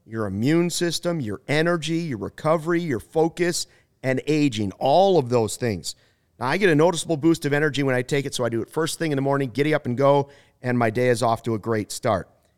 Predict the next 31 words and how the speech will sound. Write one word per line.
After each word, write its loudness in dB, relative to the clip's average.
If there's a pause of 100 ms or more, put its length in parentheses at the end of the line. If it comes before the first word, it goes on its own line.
(240)
It's -4
a 2
friendly -2
lifestyle, -2
too. -4
Whether 0
you're -2 (360)
keto, 0 (140)
paleo, 0
vegan, 0
gluten-free, -4
dairy-free, 0
you -2
name 0
it, -4 (540)
it's -4
good 0
for 0
you. 0
You're 0
all 4
cool 0 (180)
with -4
A 2
G -2
one, 0
and -4
you're 0
investing -2
in -2
all-in-one 0